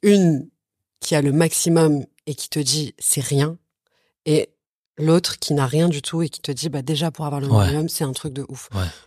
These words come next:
Speaker 1: Donc, déjà, tu vois, là, tu te dis, « Ok. »
Speaker 2: Mais tu te poses des questions, tu dis, « Mais attends, je comprends pas, non, à ce moment-là, t'essayes de, de comprendre. » J'imagine qu'aujourd'hui, tu, tu, t'arrives à mieux conscientiser, mais à ce moment-là, quand même, tu,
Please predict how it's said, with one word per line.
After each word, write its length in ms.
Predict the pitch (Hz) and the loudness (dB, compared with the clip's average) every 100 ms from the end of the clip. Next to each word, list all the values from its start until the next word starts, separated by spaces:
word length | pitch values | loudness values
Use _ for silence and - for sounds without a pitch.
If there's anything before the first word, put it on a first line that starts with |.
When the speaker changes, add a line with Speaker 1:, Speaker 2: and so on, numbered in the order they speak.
| - | 2
Speaker 1:
Donc, 200 | 185 220 | 6 8
déjà, 300 | 220 208 240 | 8 8 4
tu 180 | 226 226 | 4 2
vois, 180 | 208 214 | 4 4
là, 260 | 185 175 - - - - | 2 -2 -8 -20 -20 -12
tu 120 | - 175 | -8 -6
te 40 | |
dis, « 220 | 165 190 - | -4 -4 -2
Ok. » 240 | 180 - 143 _ _ _ - | -4 -4 -10 _ _ _ -4
Speaker 2:
Mais 80 | 107 | -2
tu 120 | - | -2
te 60 | |
poses 160 | - 110 | 2 2
des 100 | 104 | 4
questions, 320 | - 139 - | 2 0 2
tu 140 | 170 113 | 0 2
dis, « 80 | 113 | 2
Mais 120 | 110 | 4
attends, 120 | 143 | 2
je 100 | 120 | 0
comprends 260 | 98 - 117 | -4 -2 0
pas, 180 | 180 180 | 0 0
non, 120 | 143 | -2
à 40 | |
ce 100 | - | -2
moment-là, 320 | 104 101 104 104 | 0 2 2 0
t'essayes 320 | 98 - 104 | 0 0 0
de, 220 | 98 95 | 0 0
de 100 | 92 | -2
comprendre. » 480 | 95 107 - 147 131 | 0 0 2 2 2
J'imagine 380 | 92 101 104 120 | 2 2 2 2
qu'aujourd'hui, 440 | - 101 101 117 | 2 2 2 0
tu, 220 | 110 - 92 | -4 -6 -8
tu, 520 | - 92 92 92 92 _ _ _ _ | -6 -4 -2 -2 -4 _ _ _ _
t'arrives 320 | - 98 110 | 0 2 4
à 60 | 95 | 6
mieux 140 | 101 | 4
conscientiser, 600 | 104 104 - 98 - 127 190 | 4 2 2 0 0 4 4
mais 120 | 98 | 4
à 20 | |
ce 120 | - | 0
moment-là, 240 | 98 104 117 | 0 2 0
quand 160 | - | 2
même, 160 | 107 107 | 2 0
tu, 360 | - 98 98 | -2 -2 0